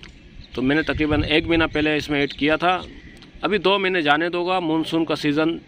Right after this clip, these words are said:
जब end हो रहा होगा अगस्त के महीने में या सितंबर में, मैं इसमें दोबारा से fertilizer ऐड करूँगा।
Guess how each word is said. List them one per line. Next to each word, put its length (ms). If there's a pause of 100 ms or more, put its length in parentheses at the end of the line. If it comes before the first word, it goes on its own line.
(300)
जब 220
end 220
हो 60
रहा 120
होगा 260
अगस्त 420 (220)
के 100
महीने 320
में 340
या 160
सितंबर 500
में, 140
मैं 120
इसमें 260
दोबारा 320
से 140
fertilizer 500
ऐड 160
करूँगा। 420